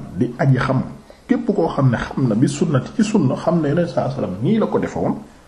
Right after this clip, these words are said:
moom mu mën koo defee noonu, fii daalika falaa, kooku amul dara luñ ciy sib, amul dara lu ci suñu imaam di sib.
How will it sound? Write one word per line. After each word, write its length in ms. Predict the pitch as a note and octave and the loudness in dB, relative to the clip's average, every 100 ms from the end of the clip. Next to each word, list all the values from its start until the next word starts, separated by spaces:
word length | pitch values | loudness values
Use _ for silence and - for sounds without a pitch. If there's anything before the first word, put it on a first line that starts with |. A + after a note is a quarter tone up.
| - - - - - | -20 -20 -20 -20 0
moom 320 | C3 F#3 G3 D#3+ | 4 4 4 2
mu 80 | E3 | 0
mën 160 | F3+ G#3 | 2 2
koo 140 | G#3 C#3+ | 4 2
defee 260 | A2+ G2+ | 2 2
noonu, 260 | F#2 F3+ D#4 - - - _ _ _ _ | 2 2 0 -4 -18 -20 _ _ _ _
fii 260 | - A3 - | 2 4 4
daalika 400 | B2 A2+ - - | 4 2 0 -2
falaa, 300 | - - C4 | -2 -2 -2
kooku 280 | - G3 - | -2 0 0
amul 280 | - G2+ - - | 0 -2 -4 -2
dara 160 | - | 2
luñ 180 | C#3 F#3 | 4 2
ciy 140 | A3 A3 | 2 0
sib, 160 | G3 - | 0 0
amul 320 | C#3+ A#2 - | 2 2 2
dara 180 | A2 C#3 | 0 2
lu 140 | D3 C3 | 2 2
ci 100 | C3+ | 0
suñu 280 | - A#2 G#2 | 0 0 0
imaam 280 | A#2 B2+ A#2 | 0 0 0
di 80 | |
sib. 140 | - | -2